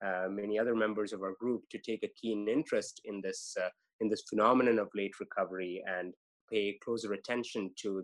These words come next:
the important basic and translational neuroscience that's coming out, looking at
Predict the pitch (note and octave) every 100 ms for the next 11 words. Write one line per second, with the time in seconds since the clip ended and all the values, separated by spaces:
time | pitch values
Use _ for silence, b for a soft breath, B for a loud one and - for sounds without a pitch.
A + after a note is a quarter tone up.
0 | E2+ G2 F#2 F#2+ A#2 A2 G#2+ G2 - -
1 | G#2 G#2+ G#2 - G2 - G2 G2+ G#2+ G#2
2 | - G#2+ G2 F#2 G2 G#2 F#2+ - C#3 G#2+
3 | E2+ - b b _ G2+ - - G2+ G2
4 | F2+ F#2 - A2 G#2+ F#2